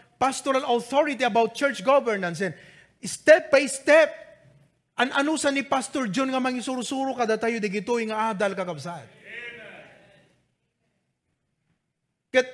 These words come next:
no awan kay man nga maka-attend iti Monday night, ket hanyo nga na-availan, kakabsat, D J videos,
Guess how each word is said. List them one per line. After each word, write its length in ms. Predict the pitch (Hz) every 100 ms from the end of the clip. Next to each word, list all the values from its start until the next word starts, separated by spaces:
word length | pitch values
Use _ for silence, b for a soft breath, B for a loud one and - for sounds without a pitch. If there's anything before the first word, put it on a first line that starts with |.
| - -
no 160 | 196 277
awan 320 | 269 311 339
kay 200 | 320 285
man 160 | 285 285
nga 80 | 285
maka-attend 640 | 277 269 254 247 277 262
iti 80 | 269
Monday 400 | 262 254 214 233
night, 400 | 240 269 269 220 - _ _ _ _ _ _ _ _
ket 160 | 240
hanyo 320 | 233 262 269 277
nga 120 | 269
na-availan, 760 | 262 262 262 208 247 294 285 269
kakabsat, 520 | 247 220 160 277 220
D 120 | 202 220
J 120 | 175 214 185 131 - _ -
videos, 880 | 180 269 226 285 277 196 - -